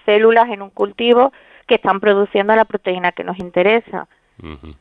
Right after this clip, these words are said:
Speaker 1: Cuando hacemos este tipo de experimentos que se hacen en células animales, pues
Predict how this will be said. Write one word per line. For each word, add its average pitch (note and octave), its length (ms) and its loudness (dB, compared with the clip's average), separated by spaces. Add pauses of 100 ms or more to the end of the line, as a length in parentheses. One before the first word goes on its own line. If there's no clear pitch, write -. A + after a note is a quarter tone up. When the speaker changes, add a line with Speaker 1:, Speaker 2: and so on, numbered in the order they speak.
Speaker 1:
Cuando F#3+ 240 2
hacemos G3 440 0
este G#3 240 -4
tipo A3 260 -4
de G#3+ 60 4
experimentos G#3+ 580 0
que - 140 -4
se - 180 -4
hacen E3 520 -2
en E3 180 -8 (120)
células F3 760 2 (260)
animales, G3 680 2 (960)
pues F3+ 340 2